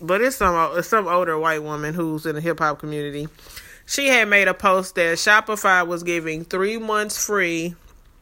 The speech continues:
um, during covid to start a business. I'm like, "Pfft, three months free? What?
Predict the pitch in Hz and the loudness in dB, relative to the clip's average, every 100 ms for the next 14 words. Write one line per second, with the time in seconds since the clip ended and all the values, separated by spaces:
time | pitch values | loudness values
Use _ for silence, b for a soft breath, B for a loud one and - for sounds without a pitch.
0 | - B B B B B - 170 160 156 | -18 B B B B B 2 4 2 0
1 | 151 151 175 208 214 214 208 180 165 160 | -2 0 0 2 0 4 4 4 0 -4
2 | 165 185 175 175 156 143 131 131 139 - | -4 4 4 4 0 -4 -4 -8 -10 -8
3 | - 269 226 180 165 160 - - - - | -2 -2 0 0 0 -4 -14 -12 -10 -10
4 | - - 247 262 220 196 - 190 208 294 | -14 -4 -4 -2 -2 -4 -6 -2 0 0
5 | 202 185 262 311 311 294 | -4 -2 0 2 0 -2